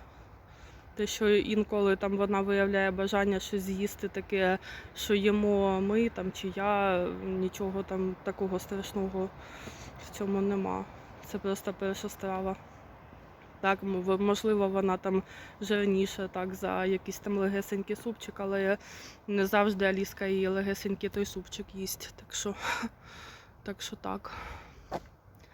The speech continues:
На фоні того, що вона кілька місяців взагалі від їжі відмовлялася, то я дуже рада, що вона почала їсти.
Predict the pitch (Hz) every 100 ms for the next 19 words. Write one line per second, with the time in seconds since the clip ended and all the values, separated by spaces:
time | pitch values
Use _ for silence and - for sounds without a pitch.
0 | - - - - 208 202 233 220 208 208
1 | 208 196 214 202 208 196 196 202 - 208
2 | 202 208 - 202 196 208 220 226 226 202
3 | 190 196 202 202 190 196 196 190 190 190
4 | 190 - 196 - 190 190 185 185 190 -
5 | - - - 190 202 208 196 190 185 190
6 | 196 190 190 185 190 202 190 190 214 220
7 | - 180